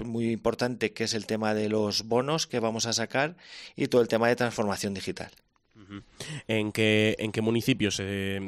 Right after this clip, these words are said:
Speaker 2: se está desarrollando este proyecto?
Speaker 1: Pues estos municipios son los que tienen, bueno, los ejes principales, eh, al final se va a realizar en todos los municipios porque hay acciones que,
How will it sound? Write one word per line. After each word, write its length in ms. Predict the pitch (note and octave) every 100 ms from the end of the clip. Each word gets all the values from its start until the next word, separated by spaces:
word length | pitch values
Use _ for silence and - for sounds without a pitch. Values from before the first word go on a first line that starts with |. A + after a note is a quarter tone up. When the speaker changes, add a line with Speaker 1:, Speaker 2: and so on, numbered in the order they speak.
| F#2
Speaker 2:
se 80 | G2+
está 160 | -
desarrollando 420 | G2 G2+ G2 G2
este 160 | F#2+ G#2
proyecto? 320 | G#2+ A#2+ - - - - - - - -
Speaker 1:
Pues 160 | - C3
estos 240 | C3+ D#3
municipios 600 | D3+ D3+ D3 C#3+ C#3+ D#3
son 260 | - D#3 C#3+
los 160 | C#3+ -
que 120 | A#2+
tienen, 800 | C3 C#3 C#3 C3+ C3+ C3 B2+ A#2
bueno, 180 | A#2+ G2+
los 380 | - A2+ A#2 -
ejes 180 | C3 C3+
principales, 800 | D3 C3 C3+ D3 C#3 A#2 - -
eh, 420 | - B2+ B2 A#2+ -
al 100 | A2+
final 240 | A#2+ B2+ C#3+
se 120 | D#3+
va 140 | C#3+
a 20 |
realizar 440 | C3+ C#3 C#3 C#3+ C#3+
en 80 | C#3
todos 120 | C3
los 80 | B2+
municipios 460 | B2+ A2+ B2+ C#3+
porque 280 | - A#2 A#2
hay 160 | A#2 A#2+
acciones 400 | - A#2+ B2 B2
que, 320 | C3 A#2+